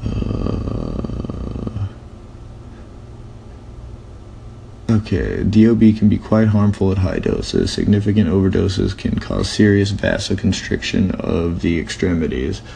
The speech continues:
possibly, uh, possibly resulting in nerve damage and or gangrene. There are unconfirmed reports of two people who accidentally ingested seventy-five milligrams over thirty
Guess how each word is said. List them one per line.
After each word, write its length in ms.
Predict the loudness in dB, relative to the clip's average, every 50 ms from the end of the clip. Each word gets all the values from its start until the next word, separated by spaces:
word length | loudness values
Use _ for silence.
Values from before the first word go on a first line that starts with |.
| -18 -18 -18 -18 -18 -14 -6
possibly, 760 | -2 0 2 2 2 2 2 2 4 4 4 4 2 2 0 0
uh, 280 | 0 0 2 2 0 -2
possibly 540 | -2 0 0 0 0 0 0 2 2 4 4
resulting 480 | 4 2 2 0 -2 -2 0 0 0
in 140 | 0 0 0
nerve 260 | 0 0 0 -2 0
damage 440 | 0 0 0 0 0 0 0 0 -2
and 280 | -4 -4 -2 -2 0 0
or 220 | 0 0 0 0
gangrene. 880 | 0 0 0 0 0 0 -2 -2 -2 -2 -2 0 -2 0 0 0 -2 -4 -6 -10 -18 -16 -16 -18 -14 -6 0
There 160 | 2 2 2 2
are 140 | 2 2 2
unconfirmed 680 | 4 4 4 4 4 2 2 2 2 0 2 2 2
reports 440 | 0 0 -2 -2 -2 -2 -2 -2 -6
of 80 | -10
two 180 | -4 0 0 2
people 320 | 2 2 0 0 2 2
who 100 | 2 2
accidentally 540 | 2 0 -2 -4 -4 -2 0 0 0 0 0
ingested 480 | 0 0 0 0 -2 -2 -4 -6 -10 -6
seventy-five 640 | 0 2 4 4 4 4 2 2 0 -2 0 0 0
milligrams 600 | 0 0 0 0 -2 -2 -2 -2 -2 -4 -2 -2
over 360 | -2 -2 -2 -2 -2 -2 -4
thirty 800 | -4 -4 -2 -2 0 0 2 2 2 2 2 4 2 2 0